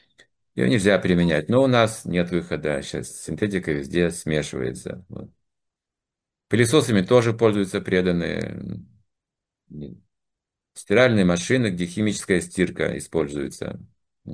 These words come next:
Все это неблагоприятно и не, не является чистым на самом деле. Чистота, она должна быть в природе, вза-, взаимо-, взаимодействия живых существ исходит. Принцип чистоты — это взаимодействие.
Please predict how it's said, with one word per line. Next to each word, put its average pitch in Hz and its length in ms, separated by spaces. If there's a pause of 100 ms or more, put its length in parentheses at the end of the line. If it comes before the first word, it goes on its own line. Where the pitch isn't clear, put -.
(180)
Все - 160
это 135 160
неблагоприятно 107 1000
и 73 180
не, 104 240
не 104 140
является 107 400
чистым 87 400
на 76 80
самом 73 360
деле. - 300 (1200)
Чистота, 147 840 (960)
она 110 240
должна 131 240
быть 127 140
в - 80
природе, 143 520
вза-, 104 460
взаимо-, 123 480
взаимодействия 123 1000
живых 92 280
существ - 540 (100)
исходит. - 600
Принцип 110 380
чистоты — 95 440
это 101 140
взаимодействие. 110 840